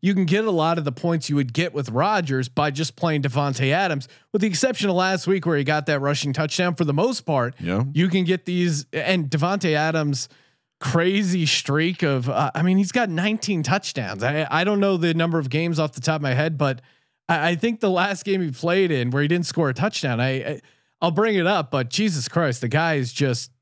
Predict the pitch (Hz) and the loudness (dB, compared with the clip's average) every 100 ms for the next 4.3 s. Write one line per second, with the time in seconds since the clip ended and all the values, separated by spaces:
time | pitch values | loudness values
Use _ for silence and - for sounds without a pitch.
0 | - 127 175 - 170 123 160 139 - 165 | -8 -2 0 0 0 0 -2 -2 -2 -2
1 | 170 90 - - - - 226 151 175 233 | -2 -4 -8 -10 -16 0 0 2 2 0
2 | - - - - 165 175 180 139 156 240 | -2 -10 -14 -2 2 4 4 2 2 2
3 | 254 233 214 208 190 - - 190 - 175 | 2 4 4 2 -2 -6 0 -2 0 2
4 | 170 165 156 | 4 4 2